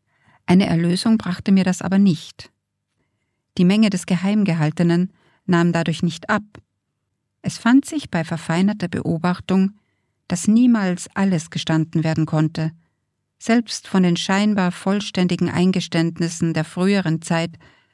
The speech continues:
zeigte sich später noch die Wurzel im Innern. Aber selbst wenn das nicht gewesen wäre, bei der Lockerung der ganzen seelischen Organisation, die ich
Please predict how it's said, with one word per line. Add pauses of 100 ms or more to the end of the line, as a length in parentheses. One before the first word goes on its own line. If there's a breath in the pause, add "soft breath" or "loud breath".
(380 soft breath)
zeigte
sich
später
noch
die
Wurzel (320 soft breath)
im
Innern. (1700)
Aber
selbst
wenn
das
nicht
gewesen
wäre, (840)
bei
der
Lockerung
der
ganzen
seelischen
Organisation,
die
ich